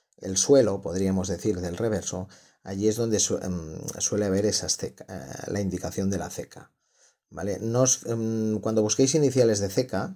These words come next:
en este tipo de monedas, muchas veces, am, la primera letra no es la inicial de la ceca. A veces aparece, mm, algún indicativo de, de número de ceca, es decir, de número de taller, o a veces S M, de sacra moneta,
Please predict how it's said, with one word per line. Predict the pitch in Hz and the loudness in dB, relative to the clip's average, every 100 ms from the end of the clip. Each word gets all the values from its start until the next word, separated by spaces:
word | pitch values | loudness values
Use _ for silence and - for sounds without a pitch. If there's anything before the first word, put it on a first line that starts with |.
| - | -8
en | 98 | -6
este | 92 | -4
tipo | 98 90 90 | -2 -2 -2
de | |
monedas, | 87 110 95 98 - - - - _ | -2 -4 -2 -4 -8 -16 -20 -20 _
muchas | 104 113 123 | -6 -2 2
veces, | 120 117 131 131 139 - _ _ _ | 4 4 4 4 4 -2 _ _ _
am, | - 107 107 104 101 98 92 | -8 -4 0 0 0 -2 -2
la | 113 110 | 0 0
primera | 107 113 127 131 | 2 4 6 6
letra | 123 135 135 | 6 2 2
no | 120 | 2
es | 123 | 2
la | 120 | 2
inicial | 107 98 110 101 | 2 2 2 2
de | |
la | 95 | 0
ceca. | 95 98 - | 0 -4 -4
A | 80 | -4
veces | 98 107 | -2 -2
aparece, | 104 104 104 - 107 104 104 101 95 95 _ _ _ - | -2 0 0 0 2 2 2 0 -4 -8 _ _ _ -14
mm, | 98 95 95 | -6 -2 0
algún | - 104 104 117 | 0 0 2 2
indicativo | 113 107 107 98 110 117 | 2 2 2 2 2 2
de, | 95 101 95 | 2 2 2
de | 95 101 104 | 2 0 0
número | 117 113 104 95 | 0 2 4 4
de | 98 | 2
ceca, | 90 143 143 107 | 2 2 4 2
es | 98 | 0
decir, | 104 95 92 | -2 -2 -2
de | 90 | -2
número | 98 101 90 | -2 -2 0
de | 85 | -2
taller, | - 87 123 127 117 123 - _ - | -4 -2 2 4 2 -4 -16 _ -8
o | 98 | -4
a | |
veces | 104 117 - - | -2 0 -2 0
S | 104 98 95 | 0 2 0
M, | 131 117 98 95 - | 0 0 -2 -4 -10
de | 90 87 | -6 -2
sacra | - 90 95 | -2 -2 -4
moneta, | 87 73 113 123 90 85 120 | -6 -4 -2 -2 -4 -6 -10